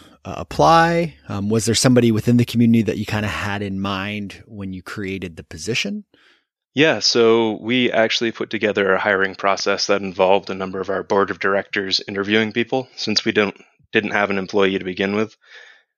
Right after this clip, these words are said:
Speaker 2: we didn't really have anyone that we could just delegate that to. So we had a hiring committee of four people from our board that would meet with prospective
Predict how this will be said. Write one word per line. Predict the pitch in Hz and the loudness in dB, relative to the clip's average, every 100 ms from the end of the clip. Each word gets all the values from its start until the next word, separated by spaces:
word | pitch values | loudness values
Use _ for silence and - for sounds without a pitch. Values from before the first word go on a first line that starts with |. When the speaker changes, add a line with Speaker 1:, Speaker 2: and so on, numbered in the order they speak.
| - | -2
Speaker 2:
we | 101 | 2
didn't | 101 92 - - | 2 0 -8 -10
really | 110 98 92 | -2 2 2
have | 92 | 2
anyone | 95 92 92 | 0 0 0
that | 85 | -2
we | |
could | 95 95 | -6 -6
just | 95 - | -6 0
delegate | 92 90 92 92 | 0 0 -2 -4
that | 95 - | -6 -8
to. | - 107 - _ _ _ _ _ 85 | -8 -8 -10 _ _ _ _ _ -6
So | - 104 98 | 0 2 4
we | 98 | 4
had | 107 104 | 4 4
a | 98 92 | 4 2
hiring | - 104 101 98 | 0 2 2 0
committee | 101 98 95 | -2 -2 0
of | 92 87 | 0 -4
four | - 101 98 | -2 0 0
people | 101 - 107 120 _ _ _ | -2 -2 -2 -2 _ _ _
from | - 101 | -6 -2
our | 92 | -2
board | 92 92 104 - _ _ _ - | 0 2 2 -2 _ _ _ -4
that | 107 95 101 | 0 2 2
would | 95 92 | -2 -2
meet | 98 - | -2 -2
with | 95 87 | -4 -8
prospective | 101 - 101 92 101 92 95 - | -4 -2 -2 -2 -4 -6 -8 -14